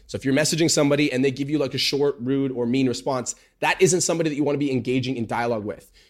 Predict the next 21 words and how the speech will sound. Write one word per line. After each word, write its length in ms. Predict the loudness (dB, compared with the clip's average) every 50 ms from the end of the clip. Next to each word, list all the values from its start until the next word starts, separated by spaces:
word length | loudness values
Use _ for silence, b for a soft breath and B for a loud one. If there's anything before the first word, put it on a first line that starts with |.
| b b
Friendly 300 | -4 0 2 6 6 6
and 80 | 6 4
cooperative 560 | 2 2 2 2 2 0 0 0 0 -2 0
and 140 | 0 0 2
willing 180 | 2 2 2 0
to 120 | 0 -2 -2
engage 260 | 0 2 0 0 0
in 80 | 0
dialogue 400 | -2 -2 0 0 0 -2 -2 -4 -4
are 80 | -6 -6
two 240 | -6 -2 0 0 0
of 60 | 0
the 120 | -2 -4
elements 320 | -2 -2 -2 -2 -2 -2 -4
of 100 | -6 -8
a 40 |
five-star 360 | -6 -4 -4 -4 -4 -4 -6 -6
prospect, 460 | -4 -4 -4 -4 -4 -6 -8 -6 -6
in 40 | -4
my 80 | -4 -2
opinion. 380 | -2 -2 -2 -2 -4 -8 -10